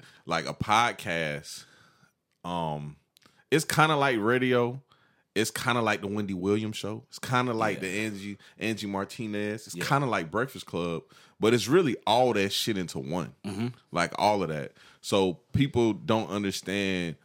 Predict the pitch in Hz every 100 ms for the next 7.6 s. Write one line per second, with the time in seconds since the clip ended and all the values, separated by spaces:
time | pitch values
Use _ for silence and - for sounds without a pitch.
0 | _ 92 98 - 127 113 104 98 90 98
1 | 98 87 76 - 87 80 - 67 65 69
2 | - - - _ - 76 101 98 85 85
3 | 90 101 104 82 92 120 120 107 101 104
4 | 107 104 - 95 98 92 82 _ _ _
5 | _ - 82 92 90 85 80 78 - -
6 | _ _ - _ 78 92 107 120 - 113
7 | 95 82 104 123 101 85